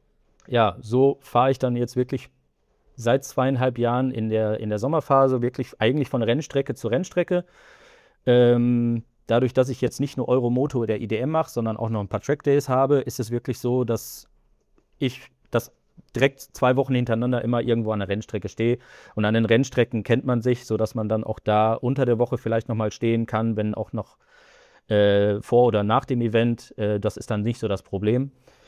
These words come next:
Ja. Ähm, ja, und so gucke ich dann immer, dass ich donnerstags abends vor dem Event an der Rennstrecke bin, eventuell ein paar organisatorische Sachen mit, äh,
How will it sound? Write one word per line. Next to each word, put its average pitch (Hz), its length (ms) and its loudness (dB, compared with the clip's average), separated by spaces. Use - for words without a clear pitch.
Ja. 95 320 0
Ähm, 107 560 0
ja, 123 120 2
und 98 160 -6
so 127 380 0
gucke 151 180 -2
ich - 80 0
dann 147 140 2
immer, 147 160 0
dass 127 140 0
ich 120 100 -4
donnerstags 135 420 0
abends 143 600 -2
vor 139 180 2
dem 139 140 0
Event 127 500 -2
an 110 80 0
der 110 140 0
Rennstrecke 170 440 -2
bin, 151 400 -2
eventuell 120 420 -2
ein 117 80 -2
paar 120 200 0
organisatorische 120 760 -2
Sachen 127 500 0
mit, - 480 -4
äh, 107 440 0